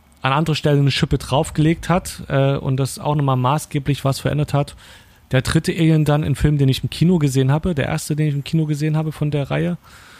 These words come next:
Ähm, finde ich auch noch gut, aber es ist nicht mehr so geil wie die ersten zwei,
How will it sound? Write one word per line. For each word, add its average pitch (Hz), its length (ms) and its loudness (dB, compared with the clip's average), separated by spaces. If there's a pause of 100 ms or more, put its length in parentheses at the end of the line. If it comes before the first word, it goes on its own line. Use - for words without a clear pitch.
(1080)
Ähm, 139 360 2 (180)
finde 175 200 0
ich 190 100 0
auch 196 80 4
noch 190 160 0
gut, 220 280 -2
aber 165 280 0
es 165 140 -8
ist - 180 -12
nicht 180 180 0
mehr 143 200 4
so 147 400 0
geil 190 320 0
wie 185 80 0
die 170 120 -2
ersten 175 360 -4
zwei, 180 380 -2